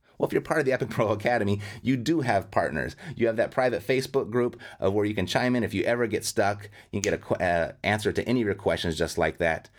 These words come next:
Um, we've got inside the Academy, we've got the real estate nine one one number. So if you get stuck in a transaction and you're totally stumped, you don't know what to do, you can call that. There's always a live person during normal business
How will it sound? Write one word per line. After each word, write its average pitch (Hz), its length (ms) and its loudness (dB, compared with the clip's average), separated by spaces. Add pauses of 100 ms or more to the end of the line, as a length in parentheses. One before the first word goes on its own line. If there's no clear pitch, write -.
(240)
Um, 80 320 2
we've 87 140 -2
got 90 240 0
inside 95 340 0
the 87 80 0
Academy, 90 380 0
we've 85 40 -6
got 87 140 0
the 85 80 2
real 101 140 2
estate 95 260 0
nine 98 240 2
one 92 140 0
one 110 180 0
number. 110 240 0
So 98 160 -2
if 85 80 -4
you 92 60 -4
get - 160 -2
stuck - 280 -2
in 120 60 2
a 107 60 2
transaction 107 760 0 (240)
and 85 380 2
you're 78 80 0
totally 113 380 -2
stumped, 107 240 -2
you 104 80 -2
don't 104 80 2
know 104 60 2
what 98 80 -2
to 98 80 0
do, 95 40 0
you 90 140 -4
can 85 80 -4
call 107 240 0
that. 95 160 0
There's 87 160 0
always 95 160 2
a 95 40 0
live 87 240 0
person 85 440 0 (280)
during 87 400 2
normal 90 260 0
business 82 280 -2